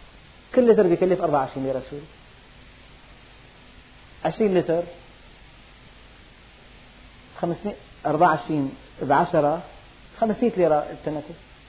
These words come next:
كل تنكة مي بخمسمية ليرة، لو أنه ماء المطر كان ملح أجاج. الله جعله عذب فرات، هذا عذب فرات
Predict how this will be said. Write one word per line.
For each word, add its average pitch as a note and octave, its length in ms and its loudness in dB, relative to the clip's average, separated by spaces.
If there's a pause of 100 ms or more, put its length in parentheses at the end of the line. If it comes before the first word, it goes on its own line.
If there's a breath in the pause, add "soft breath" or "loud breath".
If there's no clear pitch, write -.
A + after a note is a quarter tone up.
(340)
كل A3+ 100 4
تنكة F#3 380 0
مي E3+ 140 0
بخمسمية B2 460 -10
ليرة، A#2 220 -10 (920)
لو D#3+ 80 -2
أنه E3 140 -2
ماء D#3 200 -2
المطر C#3+ 360 -4 (100)
كان C3+ 220 -8 (840)
ملح D#3 340 -2
أجاج. A#2 360 -6 (840)
الله D#3 180 4
جعله C3+ 400 2
عذب C3+ 260 -2 (160)
فرات، A2+ 220 -6 (1080)
هذا E3+ 280 6
عذب D#3+ 500 2
فرات F#3 380 4